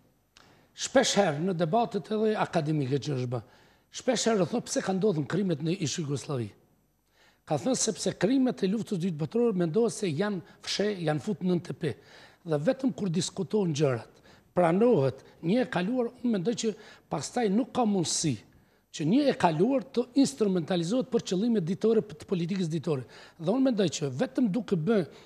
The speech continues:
një përballje kritike me të kaluarën, leadershipi i Beogradit krijon një predispozit për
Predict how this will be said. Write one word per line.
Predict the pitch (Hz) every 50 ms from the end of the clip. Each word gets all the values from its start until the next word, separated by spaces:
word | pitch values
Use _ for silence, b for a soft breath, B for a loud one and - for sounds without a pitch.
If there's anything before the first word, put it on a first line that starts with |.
| B B B B B B 185
një | 175 175 226 233 214 175 - B B B B B B B
përballje | - 175 170 160 196 247 240 226 202 190 - -
kritike | - 220 294 240 185 226 180 165 185
me | 185 190 -
të | - 165
kaluarën, | - 165 160 143 143 160 214 262 285 - - - b b b b b b b b b -
leadershipi | 180 165 170 151 180 147 - 262 262 226 233
i | 185
Beogradit | 170 185 180 196 220 226 233 190 196 165 - -
krijon | - 143 139 165 214 226 226
një | 220 - -
predispozit | 190 185 156 147 147 - - - 156 135 165 233 196 -
për | - 220 240